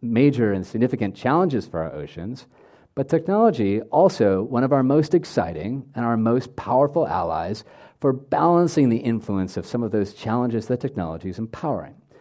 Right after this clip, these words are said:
So I'd like to look at a few of the advantages that you can leverage from technology to promote ocean health. We'll maybe sample a few things that we do in my lab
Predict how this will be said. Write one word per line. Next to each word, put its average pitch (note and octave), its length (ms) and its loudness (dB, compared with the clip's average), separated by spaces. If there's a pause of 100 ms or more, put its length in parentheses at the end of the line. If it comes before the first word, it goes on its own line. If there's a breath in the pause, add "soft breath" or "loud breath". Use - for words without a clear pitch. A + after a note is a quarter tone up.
(320 soft breath)
So - 20 -12
I'd F#3+ 80 -10
like F#3 140 0
to C#3+ 80 2
look C3+ 360 2
at B2+ 80 4
a G2+ 60 2
few C#3+ 400 4
of G#2 240 2 (200)
the G2+ 420 0 (320 soft breath)
advantages C#3 760 2
that - 160 -8
you G#2 80 -6
can G2+ 200 -4
leverage D3 360 2
from C3+ 200 -4
technology G2 600 -4
to - 160 -18
promote G3 380 2
ocean E2+ 240 -10
health. - 300 -16
We'll B2+ 140 -4
maybe C3 280 0
sample A#2+ 480 0
a F#2+ 40 0
few B2 220 -2
things G#2+ 280 -4
that F2+ 100 -4
we F#2+ 80 -6
do F#2+ 160 -4
in F2+ 60 -4
my D#3 160 4
lab G2 360 0